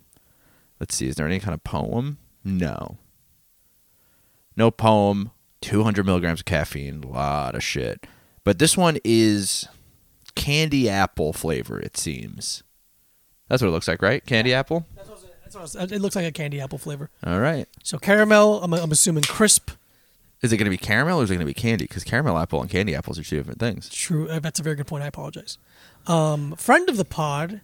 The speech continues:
Speaker 2: uh, Madeline told me that this is not that great of a flavor.
Speaker 1: Oh, no.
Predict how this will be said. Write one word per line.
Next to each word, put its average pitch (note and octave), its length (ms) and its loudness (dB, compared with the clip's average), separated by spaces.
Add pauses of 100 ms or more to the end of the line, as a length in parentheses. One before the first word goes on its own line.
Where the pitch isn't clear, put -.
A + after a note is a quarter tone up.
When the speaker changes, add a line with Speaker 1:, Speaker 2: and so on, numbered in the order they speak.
(540)
Speaker 2:
uh, D3 500 -6 (1040)
Madeline F3 720 0 (200)
told E3 260 0
me D3+ 160 -4
that C#3 260 -10
this D#3+ 180 -4
is C#3+ 200 -10
not C#3 260 -10
that C#3+ 160 -16
great D#3 320 -8
of C3 80 -10
a B2+ 60 -18
flavor. - 400 -18 (120)
Speaker 1:
Oh, D#2 200 -6
no. G1+ 480 -12